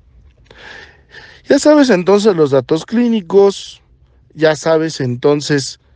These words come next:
eh, cómo sucede el mecanismo de lesión, <coughs> ya conoces a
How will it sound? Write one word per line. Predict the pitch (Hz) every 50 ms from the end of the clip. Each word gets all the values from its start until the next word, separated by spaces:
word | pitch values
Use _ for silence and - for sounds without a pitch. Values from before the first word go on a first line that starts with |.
| _ _ _ _ _ -
eh, | 143 131 127 127 127 127 123 120 120 117 - - _ -
cómo | - - 160 160 156 147 135 127
sucede | - 131 120 - 147 143
el | 139
mecanismo | 127 120 113 - 110 110 113 113 117 127 135
de | 143
lesión, | 151 165 156 - 196 180 180 185 185 - _ _ _ _ - - - - - _ _ _ _
<coughs> | - - - - - - - - 196 139 110 - _
ya | 131 139 156 165
conoces | - 190 190 196 208 196 175 - 147 147 143 - - _ _ _ _ _ - - _ _ _ _ _ -
a | 131 131 135 135 131 131 127 127 120 120